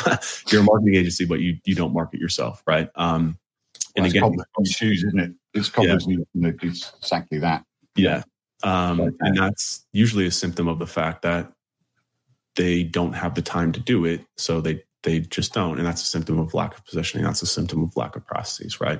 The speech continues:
Speaker 1: And then, of course, people too. Like, people's really the final part of it. Um, you know, as, as part number four there is just, you can't do it yourself. If you do, then you're a consultant or you have a job.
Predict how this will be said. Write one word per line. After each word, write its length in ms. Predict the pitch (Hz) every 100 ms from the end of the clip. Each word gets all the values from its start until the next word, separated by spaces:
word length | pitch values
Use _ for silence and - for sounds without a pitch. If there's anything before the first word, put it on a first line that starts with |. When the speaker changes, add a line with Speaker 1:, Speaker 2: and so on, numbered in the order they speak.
| - - - -
Speaker 1:
And 100 | 120
then, 60 |
of 100 | 120
course, 240 | - 95 -
people 280 | 87 82 85
too. 160 | 90
Like, 120 | 82
people's 300 | 90 104 92
really 180 | 87 82
the 60 | 82
final 300 | 85 82 80
part 200 | 80 82
of 80 | 82
it. 160 | 82 -
Um, 480 | 80 82 78 78 98 -
you 80 |
know, 140 | 82 78
as, 160 | 78 -
as 140 | 85 87
part 240 | - -
number 160 | 73 76
four 260 | 82 78
there 180 | 73 82
is 140 | 80
just, 340 | - 82 - - - - - -
you 100 | 101
can't 220 | 101 90
do 60 |
it 60 | 85
yourself. 360 | 85 78 82 _
If 160 | 90 -
you 80 | 87
do, 320 | 87 87 87 -
then 100 | 90
you're 160 | 85 82
a 40 |
consultant 580 | 87 87 87 80 82 69 -
or 200 | 87 80
you 100 | 78
have 160 | - -
a 20 |
job. 340 | - 78 90